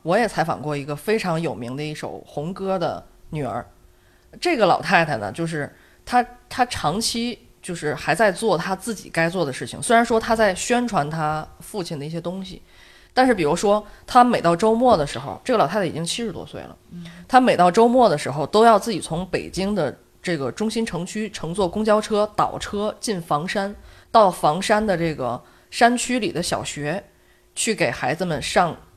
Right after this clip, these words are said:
Speaker 1: 公益课、上音乐课，
Speaker 2: 嗯。
Speaker 1: 哪怕就是教孩子们唱她父亲做的这首曲子，但是她永远都会，都一直都在坚持做这件事情。
Speaker 2: 嗯，其实你说这个，就是周海婴本人，他其实也很低调的。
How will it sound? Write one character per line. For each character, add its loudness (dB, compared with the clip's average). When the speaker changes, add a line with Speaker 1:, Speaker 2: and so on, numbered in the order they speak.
Speaker 1:
公 -2
益 -4
课、 -10
上 -2
音 -2
乐 0
课， -10
Speaker 2:
嗯。 -12
Speaker 1:
哪 6
怕 8
就 2
是 -2
教 8
孩 4
子 -2
们 0
唱 -4
她 -2
父 -4
亲 -4
做 -2
的 -2
这 -4
首 -4
曲 -12
子， -10
但 6
是 2
她 8
永 2
远 4
都 0
会， 0
都 0
一 -4
直 -6
都 -4
在 -2
坚 -8
持 -16
做 -2
这 -2
件 -6
事 -10
情。 -16
Speaker 2:
嗯， -10
其 -12
实 -6
你 -8
说 -10
这 -8
个， -10
就 -10
是 -10
周 -8
海 -10
婴 -8
本 -12
人， -16
他 -16
其 -16
实 -14
也 -14
很 -18
低 -18
调 -14
的。 -20